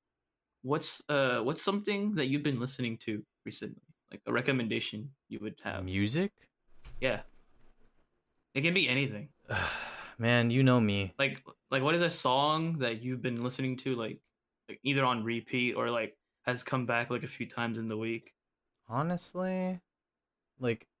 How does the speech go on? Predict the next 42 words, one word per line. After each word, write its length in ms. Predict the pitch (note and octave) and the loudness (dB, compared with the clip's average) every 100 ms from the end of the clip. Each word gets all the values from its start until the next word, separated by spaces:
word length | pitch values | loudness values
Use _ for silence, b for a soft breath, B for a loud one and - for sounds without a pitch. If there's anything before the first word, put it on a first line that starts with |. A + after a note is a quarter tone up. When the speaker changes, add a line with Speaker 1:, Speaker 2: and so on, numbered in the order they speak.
| _ _ _ | _ _ _
Speaker 2:
like 160 | C#3 C#3+ | 4 8
I 20 | |
said, 300 | B2+ B2 G2 | 8 8 6
you 160 | G2+ B2 | 8 8
know 220 | C3+ C#3+ | 10 10
me. 420 | C#3+ D3 D#3 D3+ - _ _ _ _ _ | 8 8 6 4 -2 _ _ _ _ _
You 100 | - | 2
know 120 | A#2 B2 | 6 8
I'm 240 | A#2+ A#2+ | 8 6
a 60 | G#2+ | 4
simple 640 | - - - A#2 A2+ A#2 | 2 0 2 2 2 2
guy, 320 | A2 A2 A#2 | 6 6 6
and 160 | A2+ G#2+ | 6 4
I 160 | G2 - - | 0 -4 -4
kinda 220 | A2+ G#2+ | -2 0
just 140 | G2+ | -2
listen 220 | G#2 G#2 A2 | -2 -2 -4
to 60 | F2+ | -4
video 240 | F#2 G2+ | 0 2
<laughs> 0 | |
game 160 | G#2+ G2+ C#3 | 2 2 0
O 100 | C3 | 0
S 160 | E3 - | 2 0
Ts 360 | - D3+ C3 | 2 2 4
ninety 340 | B2+ A2 B2 A#2+ | 6 6 6 4
percent 320 | B2+ A2+ B2 | 2 2 2
of 80 | B2 | 2
the 40 | |
time. 280 | C3+ C#3+ C3+ - _ _ _ _ | 2 2 0 -6 _ _ _ _
But, 300 | A#2+ A#2 A2 - _ _ _ _ _ _ _ | 6 6 4 -2 _ _ _ _ _ _ _
uh, 140 | - B2 | -8 0
did 220 | A2 G#2 | 2 6
you 140 | A#2+ | 6
have 180 | A#2 B2 | 8 8
anything 560 | C3 C3 C#3 C#3+ C#3+ B2 | 8 6 6 4 2 4
while 180 | A2 | 6
I 260 | A2+ A2 G2+ - | 8 6 4 -2
look 160 | A2+ - | -6 0
for 240 | C3 B2 B2 | 0 0 0
something? 400 | C3 C3+ C#3+ C3+ _ _ _ _ _ _ _ - | 0 2 2 -2 _ _ _ _ _ _ _ -2
Speaker 1:
Um, 640 | C3+ C3 C3 C3 B2+ B2 A#2+ | 2 4 4 2 2 0 -2
sure. 460 | - C#3+ C#3+ D3 | 0 0 -2 -4